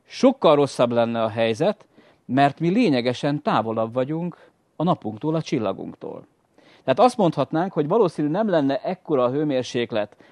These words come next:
nappal, viszont lényegesen hidegebb lenne éjjel. Tehát azt kell mondjuk,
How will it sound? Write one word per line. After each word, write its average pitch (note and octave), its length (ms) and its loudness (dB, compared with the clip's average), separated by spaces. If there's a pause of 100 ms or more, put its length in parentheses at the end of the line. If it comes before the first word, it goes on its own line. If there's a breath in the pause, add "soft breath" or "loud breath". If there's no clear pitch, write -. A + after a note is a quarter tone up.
(140 soft breath)
nappal, C3+ 720 0 (560 soft breath)
viszont D3 360 0
lényegesen C#3 680 0
hidegebb A2+ 460 -4
lenne A#2+ 520 -6 (280)
éjjel. G2+ 460 -8 (1160 soft breath)
Tehát - 180 -2
azt A#3+ 180 4
kell D3 160 2
mondjuk, E3+ 400 0